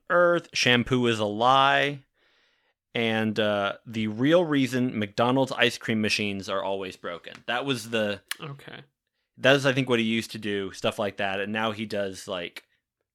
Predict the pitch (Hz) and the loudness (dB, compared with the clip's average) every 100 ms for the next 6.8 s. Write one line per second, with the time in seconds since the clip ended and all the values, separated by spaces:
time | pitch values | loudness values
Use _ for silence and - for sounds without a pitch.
0 | _ _ _ _ _ 104 82 78 - 87 | _ _ _ _ _ -12 -12 -12 -10 -10
1 | 90 87 92 90 85 - - 87 85 - | -10 -10 -10 -10 -8 -10 -12 -14 -14 -10
2 | - - 101 110 120 147 139 117 113 110 | -12 -8 -8 -4 2 2 2 0 2 0
3 | 104 104 98 95 87 110 117 110 104 98 | -4 -6 -10 -10 -6 -6 -4 -4 -4 -4
4 | 98 - 107 104 98 - 135 135 139 135 | -6 -6 -8 -6 -10 -4 0 2 0 -2
5 | - 123 120 117 113 110 107 107 101 104 | -2 0 0 -2 -6 -4 -2 -2 -4 -2
6 | 120 240 110 101 98 92 95 92 | 0 0 0 -2 -4 -4 -6 -6